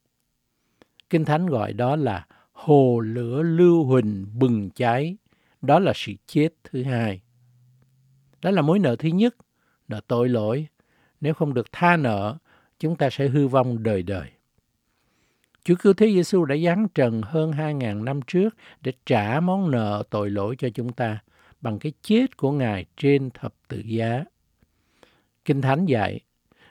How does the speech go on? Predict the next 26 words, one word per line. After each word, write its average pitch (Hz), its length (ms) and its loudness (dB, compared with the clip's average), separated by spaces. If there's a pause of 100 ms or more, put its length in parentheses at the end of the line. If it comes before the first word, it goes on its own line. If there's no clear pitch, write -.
Ngài 147 240 4
đã 135 160 2
hủy 135 540 4
bỏ 113 360 2
giấy 185 440 4
nợ 107 320 0 (160)
chống 277 260 4
lại 104 300 0
chúng 160 240 -6
ta 127 320 -2 (280)
với 202 120 4
những 165 220 2
luật 131 360 6
lệ 120 380 -2
ràng 117 440 0
buộc 101 260 -6
chúng 143 200 -6
ta. 113 300 -2 (560)
Ngài 143 220 6
loại 113 320 2
bỏ 113 320 -2
bằng 123 220 0
cách - 180 -2 (340)
đóng 175 560 2
đinh 135 260 0
nó 147 400 0